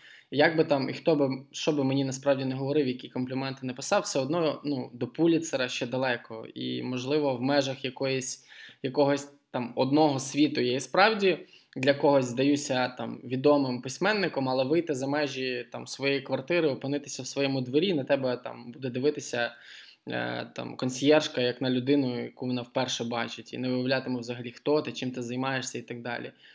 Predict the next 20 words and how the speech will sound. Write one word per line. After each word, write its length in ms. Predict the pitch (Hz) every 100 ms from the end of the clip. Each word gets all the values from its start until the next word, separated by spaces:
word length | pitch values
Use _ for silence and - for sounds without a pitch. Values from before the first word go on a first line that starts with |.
| - _
І 100 | 131
ось 220 | 131 135 -
ці, 440 | 175 175 160 -
е, 220 | 117 -
ордени 480 | 147 165 160 143 143
і 40 | 139
медальки, 500 | 135 165 247 240 160
які 220 | 143 147
люди 260 | 143 139
дуже 240 | 127 135 135
люблять 360 | 139 131 127
нате-, 380 | 135 127 151 143
натирати, 440 | 139 139 170 190 131
вони 180 | 131
не 80 | 135
мають, 540 | 139 151 135 117 - -
е, 440 | 123 120 123 127 131
ну, 180 | 127
перешкоджати 640 | 120 123 123 127 123 131 127
мені 420 | 123 120 139 156